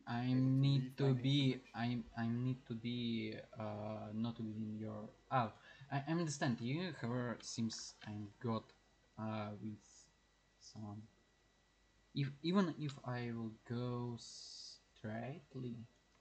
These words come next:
Speaker 1: here, oh, okay, that's my wrong.
Speaker 2: I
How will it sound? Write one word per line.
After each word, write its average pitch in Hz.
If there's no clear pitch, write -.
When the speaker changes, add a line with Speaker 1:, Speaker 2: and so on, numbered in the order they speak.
Speaker 1:
here, 113
oh, 107
okay, 110
that's 107
my 104
wrong. 104
Speaker 2:
I -